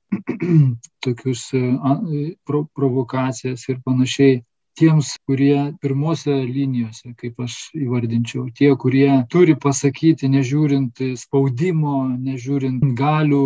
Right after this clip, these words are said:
svertų, pasakyti ne. Ginti vaikus, mūsų anūkus, mūsų kiemą, mūsų įsitikinimus, kultūrą,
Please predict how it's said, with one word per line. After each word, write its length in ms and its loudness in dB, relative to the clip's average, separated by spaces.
svertų, 600 -4
pasakyti 640 -6
ne. 300 -2
Ginti 560 0
vaikus, 600 4
mūsų 500 -4
anūkus, 560 -2
mūsų 440 -4
kiemą, 520 4
mūsų 480 0
įsitikinimus, 960 -2
kultūrą, 580 -4